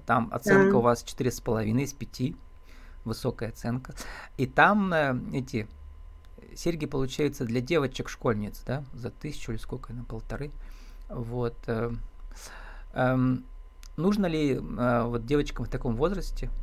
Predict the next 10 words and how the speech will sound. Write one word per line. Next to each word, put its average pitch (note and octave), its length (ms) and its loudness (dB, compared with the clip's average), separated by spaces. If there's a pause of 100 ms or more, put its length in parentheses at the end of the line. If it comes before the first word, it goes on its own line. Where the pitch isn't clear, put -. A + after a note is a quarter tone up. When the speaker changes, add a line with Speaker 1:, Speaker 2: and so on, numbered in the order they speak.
(220)
Speaker 1:
что-то A#2 240 0
ценное A#2+ 480 2
носить, A2 440 -4
в B2 100 -2
вашем A2+ 280 -2
понимании? A#2 540 -8 (1400)
Speaker 2:
Я A3+ 140 10
считаю, G#3 300 10
что G#3 160 2
да. E3 360 8